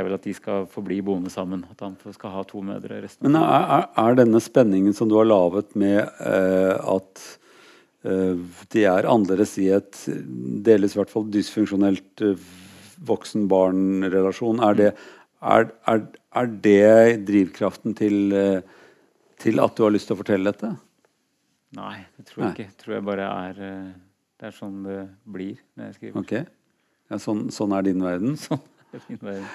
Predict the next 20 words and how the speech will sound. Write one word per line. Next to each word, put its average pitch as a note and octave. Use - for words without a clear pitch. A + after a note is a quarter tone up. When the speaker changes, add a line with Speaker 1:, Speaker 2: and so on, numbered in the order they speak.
Speaker 2:
Nei, D3+
har D#3
du D#3
no-, F3+
den D3+
store C#3
linjen C#3+
får C3
man A#2+
jo B2
s-, -
som -
moralsk G2+
eller G2
pedagogisk, G2
sånn G2+
som G2
jeg F#2+
er, G#2
så G2+